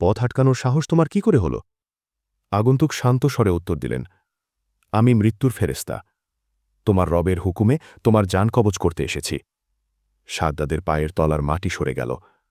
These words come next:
সে কাঁপতে কাঁপতে বলল, "আমাকে শুধু একটি মুহূর্ত সময় দাও, শুধু একবার আমার নিজের বানানো বেহেশতে পা রাখতে দাও।" আজরাইল বললেন, "তোমাকে এক মুহূর্ত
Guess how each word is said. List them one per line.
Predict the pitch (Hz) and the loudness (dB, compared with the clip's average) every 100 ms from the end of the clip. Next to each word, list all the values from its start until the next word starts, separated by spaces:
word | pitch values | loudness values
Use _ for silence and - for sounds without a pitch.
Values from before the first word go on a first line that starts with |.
| _ _ _ _ - | _ _ _ _ -6
সে | - 98 | -2 0
কাঁপতে | 87 87 95 | 0 0 -2
কাঁপতে | 87 - 80 | -2 -2 -2
বলল, | 80 78 85 _ _ _ _ _ _ _ _ | 0 0 -4 _ _ _ _ _ _ _ _
"আমাকে | 87 95 101 | -2 0 -2
শুধু | - 123 | 0 2
একটি | 120 98 - | 2 0 0
মুহূর্ত | 110 98 - | 0 0 -2
সময় | 113 110 104 | -2 0 0
দাও, | 92 82 - _ _ _ _ _ _ | 0 -2 -6 _ _ _ _ _ _
শুধু | - 139 123 | -6 -2 2
একবার | 110 113 123 | 2 4 4
আমার | 127 131 | 4 4
নিজের | 107 107 131 | 4 4 4
বানানো | 131 127 131 | 4 4 4
বেহেশতে | 101 101 131 143 | 2 0 0 0
পা | 101 | 0
রাখতে | 95 95 101 | 0 -2 -2
দাও।" | 80 73 _ _ _ _ _ _ _ _ - | -2 -6 _ _ _ _ _ _ _ _ -6
আজরাইল | 87 87 92 98 | -4 0 0 2
বললেন, | 95 95 95 90 _ _ _ _ _ _ _ - | 2 2 0 -4 _ _ _ _ _ _ _ -4
"তোমাকে | 82 90 104 | -2 0 -2
এক | - 98 - | -2 -2 0
মুহূর্ত | 101 113 - 120 | 0 0 2 4